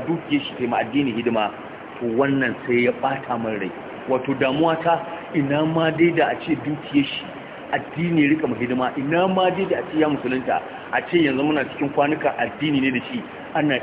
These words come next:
ɗiban kuɗin shi ana amfani da shi. Damuwa ta dukiye shi bata amfani addini. A taƙaice ba mu, ba ga-, kasancewar gawan shi ba.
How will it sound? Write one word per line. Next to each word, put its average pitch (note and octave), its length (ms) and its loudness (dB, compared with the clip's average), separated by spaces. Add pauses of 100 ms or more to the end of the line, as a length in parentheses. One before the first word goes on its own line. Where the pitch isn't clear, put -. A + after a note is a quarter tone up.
ɗiban D3+ 260 0
kuɗin E3 240 -4
shi D3 80 -2
ana B2+ 180 -2
amfani G#2+ 340 -6
da A2 80 -8
shi. - 140 -14 (540)
Damuwa E3+ 440 4
ta G#3 240 4 (360)
dukiye F#3 420 2
shi - 120 -2
bata C3+ 280 0
amfani D3 360 0
addini. B2 520 -2 (640)
A C#3 60 0
taƙaice D#3 340 -4
ba C3+ 120 4
mu, C#3 100 -2 (300)
ba C3 120 6
ga-, D#3 260 0
kasancewar D3+ 460 2
gawan B2+ 260 6
shi - 80 -6
ba. - 120 -6